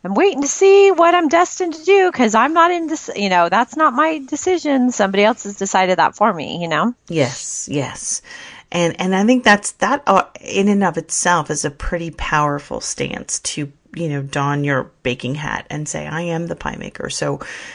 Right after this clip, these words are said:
Speaker 2: if
Speaker 1: Aw.
Speaker 2: something isn't showing up, then I'm gonna go back to my infinite resource and begin to dream again and begin to, uh, imagine. Um, and,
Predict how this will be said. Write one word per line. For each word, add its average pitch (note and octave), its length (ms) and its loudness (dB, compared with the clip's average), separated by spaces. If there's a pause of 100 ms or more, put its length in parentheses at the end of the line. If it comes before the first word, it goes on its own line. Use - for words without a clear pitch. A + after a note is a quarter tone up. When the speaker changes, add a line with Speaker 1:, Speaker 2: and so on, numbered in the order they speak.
(200)
Speaker 2:
if D#3 80 -4
Speaker 1:
Aw. D3+ 40 -6
Speaker 2:
something F3+ 360 -2
isn't E3+ 260 -4
showing D#3+ 380 -4
up, D#3 180 -2
then D3+ 160 -4
I'm D3 120 -2
gonna D3+ 180 -4
go D3 160 -4
back C#3+ 320 -6
to - 180 -6
my C#3+ 280 -6
infinite D3+ 460 -8
resource C#3+ 540 -8
and C#3+ 140 -6
begin C#3+ 320 -8
to - 100 -10
dream D3 300 -6
again C#3 360 -6 (480)
and E3 140 -4
begin D#3 280 -2
to, D3 520 -2
uh, C#3+ 180 -8
imagine. D3 840 -4
Um, D3+ 460 -4 (420)
and, F3+ 280 -2